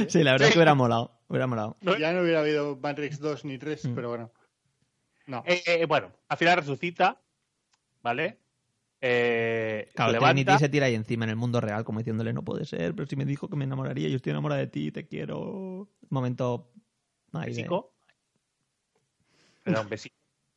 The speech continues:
Speaker 2: Sí.
Speaker 3: Y, y nada, despierta.
Speaker 2: Y resucita.
Speaker 3: A lo... Sí. Eh, resucita y, y entonces tú dices, "¡Ah! Es imposible", le pegan tiros, se gira, en plan ya épico, ya, la
Speaker 2: Sí.
Speaker 3: mirada ya es Rips épico.
Speaker 2: Mm.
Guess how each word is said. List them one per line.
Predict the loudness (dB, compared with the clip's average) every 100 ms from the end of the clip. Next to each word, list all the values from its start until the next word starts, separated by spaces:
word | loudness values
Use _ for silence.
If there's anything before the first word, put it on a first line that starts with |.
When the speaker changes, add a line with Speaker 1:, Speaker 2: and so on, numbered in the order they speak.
| _
Speaker 2:
Sí. | -2 0 0 -2 -4
Speaker 3:
Y, | -8
y |
nada, | -4 -4 -4 _
despierta. | -18 -4 -4 -4 -10 -12 _
Speaker 2:
Y | -8
resucita. | -6 -8 -8 -4 0
Speaker 3:
A |
lo... | 2 0 _ _ _ _ _ _
Sí. | _ -20 -20 _ _ _ _ _ -2
Eh, | 2 6 6 8 6 4 0
resucita | -2 -6 -6 2 4 4
y, | 2 -2 -2 -4 -6
y | -6 -6 -4
entonces | 0 2 0 -4 -18
tú | -12
dices, | -12 -10
"¡Ah! | -10 -10 -12
Es | -8
imposible", | -6 -2 2 4
le | 6
pegan | 4 4 2
tiros, | 2 2 0
se | -8 -2
gira, | 4 4
en | 6
plan | 2 6
ya | 6 6
épico, | 6 0 0 4
ya, | 6 6
la | 4
Speaker 2:
Sí. | 4
Speaker 3:
mirada | 6 6
ya | 6 6
es | 4 _ _ _
Rips | -6 -6 -6
épico. | -10 -8 -10 -10 -8
Speaker 2:
Mm. | -8